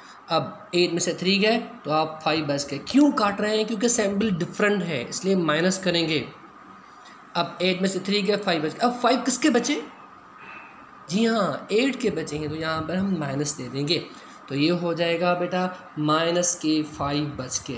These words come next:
जिसके बचेंगे उसके बचा लेंगे। अब next पे आ जाए।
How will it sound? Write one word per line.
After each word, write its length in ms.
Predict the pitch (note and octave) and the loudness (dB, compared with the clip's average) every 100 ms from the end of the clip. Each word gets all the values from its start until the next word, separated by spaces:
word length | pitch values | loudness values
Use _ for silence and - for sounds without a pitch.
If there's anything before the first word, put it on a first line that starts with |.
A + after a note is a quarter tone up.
| A#2+ | -4
जिसके 360 | C3+ - A#3 | -4 -2 -2
बचेंगे 480 | G#3+ A#3 B3 A#3+ A#3+ | 0 0 0 0 0
उसके 340 | A#3 - - | -2 -4 -4
बचा 300 | D3+ C3 - | -6 -4 -6
लेंगे। 360 | A2+ C3 C3+ - - - - - - - - - - D3+ | -8 -10 -12 -14 -16 -20 -20 -20 -20 -20 -20 -20 -14 -12
अब 140 | C#3 C#3+ | -10 -4
next 240 | E3+ - | -4 -2
पे 120 | - | 2
आ 160 | G#3+ G#3 | 2 4
जाए। 320 | A3+ - - | 2 0 -6